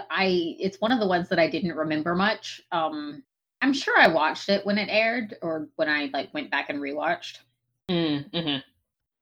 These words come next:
Speaker 1: I mean, my, my thoughts were, like, basically all neutral. Um, it was, it, it was not the worst episode, but, uh, it was not very memorable. It just felt very showy on purpose.
Speaker 2: Mm, mm-hmm.
Speaker 1: Uh, which makes sense if it aired after the Super Bowl.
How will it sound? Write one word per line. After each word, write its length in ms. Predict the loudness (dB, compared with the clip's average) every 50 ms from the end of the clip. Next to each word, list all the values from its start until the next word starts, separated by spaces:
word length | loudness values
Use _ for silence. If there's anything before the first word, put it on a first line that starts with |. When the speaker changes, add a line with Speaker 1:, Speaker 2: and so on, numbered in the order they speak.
| -2 -2
Speaker 1:
I 40 |
mean, 260 | 0 0 -2 -2 0 4
my, 200 | 6 6 6 6
my 200 | 6 6 6 6
thoughts 320 | 4 2 2 2 2 0
were, 100 | 0 0
like, 240 | 2 4 2 2 2
basically 360 | -2 -2 -2 -2 -2 -2 -2
all 240 | -2 0 0 0 0
neutral. 560 | -2 -4 -8 -8 -8 -6 -6 -6 -6 -8 -12 _ -4
Um, 460 | -2 -2 -2 -2 -2 -4 -8 -10 -12 _ _ -2
it 140 | 0 2
was, 220 | 4 4 2 2 2
it, 260 | 2 2 2 4 4
it 60 | 4
was 120 | 4 6 8
not 220 | 8 8 8 8
the 100 | 6 6
worst 300 | 6 6 4 4 4 2
episode, 560 | 2 2 2 0 2 4 4 4 2 0 -2 0
but, 300 | 0 2 2 0 -2 -6 -12 _ _ _ -4
uh, 360 | -2 0 2 2 2 0 -2 -4 -4
it 140 | -4 -4 -2
was 180 | -2 -2 0 0
not 200 | 0 0 0 0
very 180 | 2 2 4
memorable. 520 | 4 4 4 4 2 4 4 4 2 2 0 -2 0
It 120 | 0 0 0
just 220 | 0 -4 -2 0
felt 280 | 2 2 2 2 0 -2
very 260 | -2 0 0 0 -2
showy 420 | -2 0 2 2 2 2 2 0
on 160 | -2 -2 -2
purpose. 460 | -2 -2 -2 -2 -4 -6 -8 -10 -20 _ _ _ _ _ _ _ -20 _ _ _ _ _ _ _ _ _ _ -2
Speaker 2:
Mm, 320 | -2 0 0 -2 -2 -4 -6
mm-hmm. 220 | -4 -2 -2 -4 -4 -6 _ _ _ _ -4
Speaker 1:
Uh, 140 | -2 -2 0
which 200 | 0 0 4 6
makes 240 | 6 6 6 2 -2
sense 540 | -2 -2 -2 -4 -8 -16 -20 -20 -20 -20 _ _ _ _ _ _ _ -8
if 140 | -6 -4 -4
it 80 | -2 0
aired 200 | 2 2 2 2
after 220 | -2 -4 -6 -8
the 80 | -10 -6
Super 220 | -6 -6 -6 -6
Bowl. 380 | -8 -8 -8 -8 -8 -8 -10